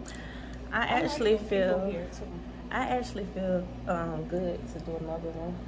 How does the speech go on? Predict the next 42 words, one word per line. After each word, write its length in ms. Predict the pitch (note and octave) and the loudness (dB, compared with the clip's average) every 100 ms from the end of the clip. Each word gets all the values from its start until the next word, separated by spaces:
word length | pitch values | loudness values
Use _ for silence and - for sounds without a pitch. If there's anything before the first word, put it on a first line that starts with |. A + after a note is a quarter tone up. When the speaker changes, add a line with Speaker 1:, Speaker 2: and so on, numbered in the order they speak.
| - | -6
Speaker 1:
another 240 | F3+ E3+ - - | -6 -4 -6 -8
stroll. 300 | - A#1 - - - - A#3+ A#3+ - - - - - - - - - - | -6 -4 -4 -6 -8 -10 -10 -8 -10 -10 -10 -10 -10 -10 -8 -8 -6 2
So 280 | F#3 F3 E3+ | 4 4 4
this 120 | G3 | 0
is 40 | A3 | 2
my 140 | G3+ | 0
second 400 | G3 E3+ F3+ G3+ | 2 0 0 -2
time, 600 | - G#3+ G#3+ G#3 G3+ G3 | -2 -2 0 0 -2 -2
and 100 | F3 | 0
I'ma 160 | F3+ F3 | 2 4
do 180 | F3 D3+ | 4 2
a 60 | |
third 400 | C#3+ D3 C#3 C3+ | 2 2 2 -2
one 160 | - F3 | -4 -2
'cause 140 | F3+ | 2
I 100 | E3+ | 2
actually 460 | D#3+ D#3 - - D#3 | 4 2 0 -2 -2
feel 280 | - B2+ E2 | 0 0 0
good 420 | - D3 D3 - | 4 8 8 6
and 120 | D3+ | 2
not 180 | C#3 - | 0 0
stiff. 560 | - B2 A#2+ - - - - - - - - - - - - - - | -4 -2 -2 -2 -6 -8 -10 -10 -10 -10 -8 -8 -8 -10 -10 -6 0
You 60 | A3+ | 2
said 100 | G#3 | 2
you 60 | |
like 200 | F#3 E3 | 2 2
who 120 | G3+ | 2
hair? 240 | A3+ A3+ A3+ - - - - - - - - - - - - E3+ | 2 2 -2 -4 -8 -8 -8 -8 -8 -6 -6 -6 -6 -6 -4 0
Speaker 2:
The, 240 | E3 - | 0 2
um, 340 | F3 E3+ E3 | 0 0 0
well, 100 | E3+ | 4
Speaker 1:
The 40 | F3+ | 6
Speaker 2:
not 60 | G3 | 10
Speaker 1:
girls? 220 | F#3 G3+ | 10 10
Speaker 2:
the 240 | G#3 G#3+ | 8 6
people, 40 | F3+ | 2
but 140 | E3+ | 2
the 60 | D3 | 2
girl 320 | E3 E3+ F3 | 0 0 2
at 100 | - | 0
the 60 | F3 | 0
hotel, 600 | F#3+ F3+ G3 F3+ D#3+ | 0 0 0 0 0